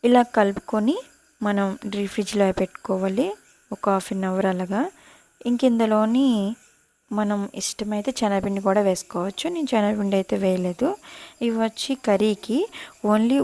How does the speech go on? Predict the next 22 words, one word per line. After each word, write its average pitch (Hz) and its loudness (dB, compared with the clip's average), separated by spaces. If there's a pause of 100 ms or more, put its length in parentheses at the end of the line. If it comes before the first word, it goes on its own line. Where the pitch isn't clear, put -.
ఉప్పు, - -4 (160)
కారం, 202 2 (380)
ఆయిల్ 202 2
వేసి 196 -2 (600)
కలిపేసి 208 -2 (120)
ఒక - -6 (100)
పక్కన 208 -2
అయితే 214 -2 (100)
ఉంచుతాను. 196 -4 (460)
ముక్కకి 233 -2 (160)
బాగా 196 4 (140)
ఉప్పు, - -2 (120)
కారం 196 2
అయితే 190 -2 (100)
పడుతుందనేసి 190 -2 (560)
ఇలా 214 4 (100)
ఉంచుతున్నాను. 190 -2 (260)
నెక్స్ట్ 226 -2 (120)
బిర్యానీకి 202 0
అయితే 220 -2 (140)
తాలింపు 190 0
పెడుతున్నాను. 190 -4